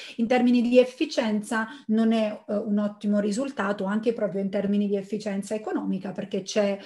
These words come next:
ci sono dei costi, eh, abbastanza elevati. Non so se sono stato chiaro nella mia spiegazione. Abbiamo un'altra domanda di, eh, da parte di Ai Yamada,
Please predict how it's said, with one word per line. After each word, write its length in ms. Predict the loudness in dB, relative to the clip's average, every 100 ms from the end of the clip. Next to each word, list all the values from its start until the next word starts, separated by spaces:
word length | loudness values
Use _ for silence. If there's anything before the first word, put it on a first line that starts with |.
| -16 -18
ci 100 | -6
sono 200 | -2 2
dei 180 | 2 0
costi, 760 | 2 0 0 -8 -4 -2 -2 -4
eh, 360 | -14 -20 -2
abbastanza 1000 | 0 2 -2 -4 -4 -4 -2 -4 -4 -4
elevati. 460 | -4 -4 -4 -4 -2
Non 140 | 0
so 100 | 0
se 120 | -2
sono 220 | -2 0 -2
stato 320 | -4 -6 -2
chiaro 260 | 0 2
nella 200 | 2 0
mia 180 | 0 -2
spiegazione. 1000 | -4 -4 -4 -6 -10 -10 -8 -8 -10 -12 _ _ _ _ _ _ _ _ _ _ _ -12
Abbiamo 320 | 0 2 2 2
un'altra 500 | 2 0 -4 -6 -2
domanda 680 | 0 0 -2 -2 -2 -4 -2
di, 140 | -4
eh, 300 | -4 -8 -6
da 120 | -6
parte 260 | -6 -4 -4
di 120 | -4
Ai 380 | -4 -4 -2 -4
Yamada, 760 | -2 -2 0 -2 -4 -4 -6